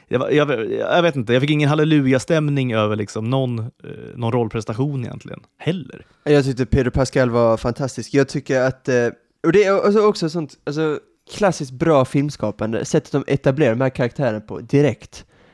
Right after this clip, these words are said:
Speaker 2: Alltså första frukoststunden när han kom ner och är trött, kan, alltså, han har sin födelsedag och bryr sig inte alls.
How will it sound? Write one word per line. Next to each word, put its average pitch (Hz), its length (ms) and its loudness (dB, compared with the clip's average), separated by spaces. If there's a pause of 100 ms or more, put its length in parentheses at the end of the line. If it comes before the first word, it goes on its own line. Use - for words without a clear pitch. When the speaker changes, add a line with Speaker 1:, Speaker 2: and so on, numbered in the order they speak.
(120)
Speaker 2:
Alltså 139 200 2
första 170 360 0
frukoststunden 127 800 -2
när 127 60 2
han 127 120 2
kom 131 160 -6
ner 123 140 4
och 117 60 4
är 117 40 2
trött, - 500 -4
kan, 135 220 -2
alltså, 127 200 -2
han 131 240 2
har 131 100 -2
sin 131 160 -6
födelsedag 131 440 0
och 120 60 0
bryr 127 140 0
sig 127 160 -2
inte 120 180 -4
alls. 110 320 -8